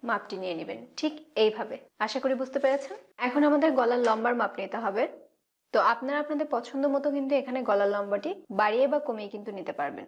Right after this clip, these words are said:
তো এখান থেকে ইঞ্চি টিপটিকে এভাবে ধরতে হবে, ধরে দেখতে হবে যে কতটুকু পরিমাণ আমাদের গলার ডিপ আছে। আমাদের এখানে সাড়ে পাঁচ ইঞ্চি পর্যন্ত ডিপ রয়েছে। তাহলে আমাদের সামনের গলাটির লম্বা কত হচ্ছে? সাড়ে পাঁচ ইঞ্চি পরিমাণ। একই রকম ভাবে আমরা পেছনের গলার লম্বার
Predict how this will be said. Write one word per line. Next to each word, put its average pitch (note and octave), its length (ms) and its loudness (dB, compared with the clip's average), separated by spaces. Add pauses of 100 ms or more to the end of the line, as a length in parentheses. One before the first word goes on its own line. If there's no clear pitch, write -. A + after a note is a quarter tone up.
তো - 60 0
এখান A#3 340 2
থেকে D4 140 0 (100)
ইঞ্চি C#4 160 -2
টিপটিকে B3+ 340 0
এভাবে B3+ 220 4
ধরতে A#3+ 300 0
হবে, A3 140 4 (100)
ধরে A3+ 200 2
দেখতে G#3+ 200 -4
হবে B3+ 120 -2
যে C#4 180 0
কতটুকু B3+ 440 0 (120)
পরিমাণ G#3+ 260 0
আমাদের G#3 300 2 (260)
গলার G#3+ 280 2
ডিপ G3 300 -6
আছে। - 200 -8 (320)
আমাদের A3+ 240 0
এখানে C4+ 220 2
সাড়ে C4 380 2
পাঁচ B3 320 0
ইঞ্চি C4 280 -8
পর্যন্ত C4 260 -2 (120)
ডিপ G3 140 -4 (100)
রয়েছে। G3 280 0 (320)
তাহলে C4 260 4
আমাদের C#4+ 280 4
সামনের C4+ 340 2
গলাটির C4+ 320 4
লম্বা B3+ 240 2
কত B3+ 180 0
হচ্ছে? C4+ 240 -4 (280)
সাড়ে A#3+ 320 2 (160)
পাঁচ A3+ 240 2
ইঞ্চি G3 180 -14
পরিমাণ। E3+ 340 -10 (380)
একই A#3+ 340 0
রকম D#4+ 220 -2
ভাবে C#4 280 -4
আমরা G3+ 160 0 (240)
পেছনের C4+ 440 4
গলার C#4 240 4
লম্বার B3+ 280 2